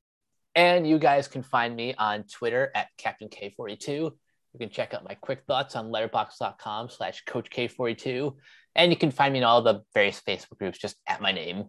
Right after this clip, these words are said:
You can check out Renegade Pop Culture on Facebook and Twitter at Ren Pop Culture. Find us on Podchaser. Listen to all of our podcasts on Anchor, Spotify, Apple Podcasts, et cetera. And last but not least,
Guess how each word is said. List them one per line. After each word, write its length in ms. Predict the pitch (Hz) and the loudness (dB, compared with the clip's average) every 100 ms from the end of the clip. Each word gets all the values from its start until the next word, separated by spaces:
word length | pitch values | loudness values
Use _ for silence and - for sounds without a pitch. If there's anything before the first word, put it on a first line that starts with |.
| _ | _
You 80 | 113 | -4
can 100 | 110 | -4
check 240 | - 120 | 2 4
out 240 | 117 107 - | 6 4 2
Renegade 400 | 110 104 107 101 | -2 4 2 4
Pop 240 | 117 101 | 2 4
Culture 340 | - 127 - 160 | 6 4 4 4
on 160 | 120 107 | 4 0
Facebook 480 | - 104 - 92 - | -6 -8 -4 -4 -2
and 220 | 95 101 | -6 -6
Twitter 380 | - 139 151 160 | 6 8 10 10
at 200 | 120 113 | 8 4
Ren 260 | 110 101 101 | 2 2 2
Pop 240 | 107 - | 0 0
Culture. 480 | - 110 - 151 151 _ - _ _ _ | 4 4 6 2 2 _ -20 _ _ _
Find 240 | 135 117 | 4 6
us 120 | 113 | 4
on 120 | 110 - | 0 2
Podchaser. 840 | - 147 143 160 147 - 147 147 - | 8 8 8 2 2 2 2 0 -2
Listen 220 | 123 110 | -4 -2
to 100 | 117 | -2
all 220 | - 139 147 | 8 10 10
of 80 | |
our 120 | 135 - | 8 6
podcasts 600 | 127 123 - 127 127 - | 4 4 4 0 0 0
on 160 | 104 - | -6 0
Anchor, 480 | 123 120 131 123 123 | 0 2 4 6 4
Spotify, 920 | - - - 120 117 123 113 113 117 - _ _ _ _ | 2 -4 4 4 4 2 4 4 0 -6 _ _ _ _
Apple 240 | 135 135 131 | 4 6 4
Podcasts, 640 | - 127 123 127 120 - | 8 6 6 2 2 2
et 100 | 101 | -8
cetera. 540 | - 180 175 175 175 - _ _ _ _ | 0 2 4 4 2 -2 _ _ _ _
And 300 | 170 175 180 | 6 8 8
last 260 | 156 143 - | 6 4 4
but 80 | 139 | -2
not 180 | 127 127 | -2 -2
least, 400 | 131 127 - | -6 -6 -10